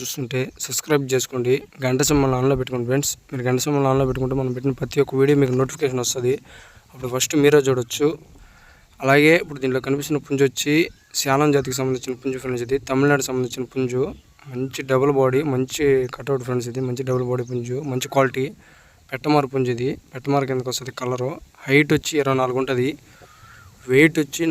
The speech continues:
నాలుగున్నర కేజీ బరువు ఉంటది, ఏజ్ సంవత్సరం పైన ఉంటది. ఇది ఎవరికైనా కావాలి అనుకున్న వాళ్ళు ఈ అన్న నెంబర్ కింద పెడతా ఫ్రెండ్స్, ఆ అన్న నెంబర్ కాల్ చేయండి. దీని ధర వచ్చి ఆరు వేలు చెప్తున్నాడు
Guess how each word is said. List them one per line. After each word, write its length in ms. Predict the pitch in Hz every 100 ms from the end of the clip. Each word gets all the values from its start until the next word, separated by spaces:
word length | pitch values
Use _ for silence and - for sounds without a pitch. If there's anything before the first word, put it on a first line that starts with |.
| 139
నాలుగున్నర 440 | 131 131 127 123 120
కేజీ 200 | 135 143
బరువు 200 | 127 131
ఉంటది, 260 | 123 123 123 156 - - - 131
ఏజ్ 180 | 147 143 147
సంవత్సరం 340 | 143 123 135 123
పైన 180 | 135 135 135
ఉంటది. 260 | 123 120 135 - - _ _ _ _ _ 131
ఇది 100 | 127
ఎవరికైనా 340 | 127 127 127 123
కావాలి 300 | 131 143 143 147
అనుకున్న 240 | 135 135
వాళ్ళు 260 | 127 123 139 170 - _ - 131
ఈ 20 | 131 131 127 127
అన్న 140 | 131 143
నెంబర్ 200 | 139 139 131
కింద 120 | 135 139
పెడతా 180 | 131 127
ఫ్రెండ్స్, 200 | 127 143 151
ఆ 20 | 131
అన్న 140 | 131 139
నెంబర్ 180 | 135 127
కాల్ 140 | 135 131
చేయండి. 280 | 127 123 127 147 - _ _ _ _ -
దీని 180 | 127 127 131
ధర 100 | 143
వచ్చి 260 | 147 - 151 165 - - - 135
ఆరు 140 | 135 135
వేలు 120 | 139 147
చెప్తున్నాడు 480 | 131 135 127 123